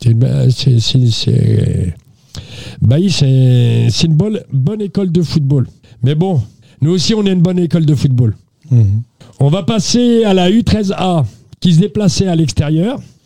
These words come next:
Speaker 1: Euh, Houille, je, contre Houille, mais je veux bien. Il y a deux équipes à Houille.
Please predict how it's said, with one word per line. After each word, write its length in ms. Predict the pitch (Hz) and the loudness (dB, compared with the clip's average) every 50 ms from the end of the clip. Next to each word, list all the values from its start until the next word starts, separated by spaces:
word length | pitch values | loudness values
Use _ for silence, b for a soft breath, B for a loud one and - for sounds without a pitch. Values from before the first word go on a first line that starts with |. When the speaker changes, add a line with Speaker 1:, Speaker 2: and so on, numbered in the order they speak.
| _ B B B B B B B B _ - | _ B B B B B B B B _ -4
Speaker 1:
Euh, 1000 | 139 170 175 175 170 170 170 170 170 170 165 165 165 165 160 160 160 160 151 - - | -2 0 0 0 0 2 2 2 2 4 4 4 4 4 4 4 4 2 2 0 -2
Houille, 280 | - 214 254 262 240 208 175 151 | 0 0 2 4 4 4 4 4
je, 160 | 131 143 185 | 4 4 2
contre 380 | 156 131 - 170 147 - 151 175 | 0 0 -2 -2 0 0 0 0
Houille, 300 | 160 170 247 269 269 233 | 0 0 0 2 2 2
mais 140 | 196 180 156 | 2 2 2
je 100 | 120 151 | 2 2
veux 80 | 208 214 | 2 0
bien. 300 | 175 202 208 196 185 156 123 | 0 -2 0 2 4 4 6
Il 80 | 135 127 | 6 4
y 40 | 127 | 4
a 40 | |
deux 260 | 127 135 247 240 208 247 | 4 2 2 2 0 -2
équipes 320 | 208 - - 226 170 - | -2 0 -2 -2 0 0
à 80 | 175 170 | 0 0
Houille. 240 | 165 156 139 104 | 0 0 0 -2